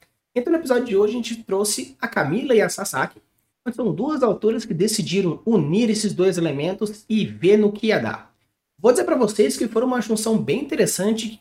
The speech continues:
com certeza você vai gostar muito de ler. No final desse episódio, vamos colocar o link na descrição pra que você consiga ver também,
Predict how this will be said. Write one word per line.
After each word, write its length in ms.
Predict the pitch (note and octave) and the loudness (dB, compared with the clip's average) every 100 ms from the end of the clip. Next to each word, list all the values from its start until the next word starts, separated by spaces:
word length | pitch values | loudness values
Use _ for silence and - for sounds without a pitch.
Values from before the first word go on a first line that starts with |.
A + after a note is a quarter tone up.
| - | -4
com 180 | C#4 | -2
certeza 460 | D#4 A3 G#3 G#3+ A3 | 2 2 4 2 2
você 160 | G#3 G#3 | -2 -2
vai 80 | |
gostar 320 | G3+ G3+ - F3+ | 0 -2 -2 -8
muito 480 | A#2+ C3+ A3+ A#3 | -4 0 0 0
de 100 | A#3 | 0
ler. 260 | A#3+ A2+ - _ _ _ _ _ _ | 2 0 -2 _ _ _ _ _ _
No 80 | F#3 | -6
final 220 | F3+ C#4 | -2 0
desse 120 | - | 0
episódio, 540 | - D4 A3+ A3+ B3 - _ | 0 0 0 0 -6 -12 _
vamos 280 | E3+ F#3 G3+ | -2 -2 -2
colocar 400 | - F#3 E3+ F#3+ | 0 -2 0 0
o 60 | F#3 | 0
link 260 | D3+ A3+ | 0 -2
na 120 | A3 G3 | 0 2
descrição 540 | G3 - D3 - F3+ | 2 2 -6 -4 -4
pra 100 | G3+ | -4
que 100 | G3+ | -6
você 240 | F3+ E3+ | -6 -6
consiga 420 | F3 D3+ - E3 C#3+ | -6 -8 -6 -4 -6
ver 300 | A2+ D#3 D#3+ | -4 -4 -4
também, 520 | C#3+ C3 D3 A3 | -6 -4 -4 -6